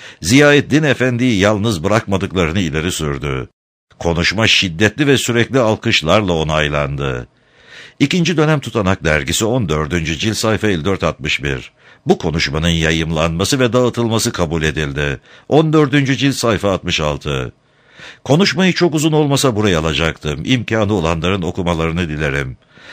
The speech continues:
Mazhar Müfit Kansu'da on sekiz Şubat'ta söz alarak Ziyaettin Efendi'ye yanıt verdi. Birçok cümlesini Ziyaettin Efendi doğrulamak zorunda kaldı. Mazhar Müfit Kansu laikliği de açıkladı.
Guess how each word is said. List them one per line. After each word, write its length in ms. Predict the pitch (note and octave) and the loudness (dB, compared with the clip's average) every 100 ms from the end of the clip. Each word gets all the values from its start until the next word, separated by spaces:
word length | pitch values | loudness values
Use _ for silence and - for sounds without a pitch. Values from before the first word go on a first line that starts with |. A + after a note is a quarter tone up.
| - D#2+ | -10 0
Mazhar 460 | A#2 C3 B2+ D#3 | 0 2 2 2
Müfit 340 | B2 E2 F2+ - | 0 -4 -4 -2
Kansu'da 480 | B2 C#3 C#3+ C3+ | -2 0 0 -2
on 160 | G#2 D#3+ | 0 0
sekiz 320 | - C2+ E2+ | -2 -4 -4
Şubat'ta 420 | - F2 E2 F2+ | -2 -2 -2 -2
söz 240 | E2+ B2 F2+ | -2 -2 0
alarak 380 | D#2 D#2+ F#2 D2 | -2 0 -2 -2
Ziyaettin 500 | A2+ C3 B2 - C#3+ | 0 2 0 -2 -2
Efendi'ye 480 | B2+ B2+ G#2+ B2 | 0 0 0 0
yanıt 400 | A#2 F2 F2+ F2+ | 2 0 0 -2
verdi. 500 | C#2+ D2 C2+ C2+ C2 - - - - - | -2 -2 -2 -4 -6 -10 -20 -20 -16 0
Birçok 500 | G3+ G3+ - D#2+ - | 0 2 0 -2 0
cümlesini 540 | E2+ D#2 D2+ F#2+ A2 | -2 0 -2 -2 0
Ziyaettin 500 | E2+ C3+ A#2+ A2 D#3 | 2 4 2 2 0
Efendi 440 | C#3+ C3 B2+ C#3+ | 0 0 0 0
doğrulamak 560 | G2 A#2+ G#2+ A2 B2+ E2+ | 2 0 2 2 2 0
zorunda 380 | F#2+ F2+ E2 G2+ | -2 0 0 0
kaldı. 600 | D#2+ D#2 C#2 C#2+ C2+ A#1+ _ _ _ _ - - - | 0 -2 -2 -4 -4 -8 _ _ _ _ -20 -20 -4
Mazhar 360 | - D3 F3 G3 | 0 2 2 2
Müfit 340 | G#2+ D#2+ D#2+ | 2 -2 -4
Kansu 440 | - E2 D#2+ B2 F2+ | -2 -2 0 -2 2
laikliği 580 | G#2+ A2+ - A2 D3+ | 2 2 0 0 2
de 80 | G#2 | 2
açıkladı. 640 | D2 - D#2 D2 C2+ C#2 | 0 -2 -4 -4 -4 -6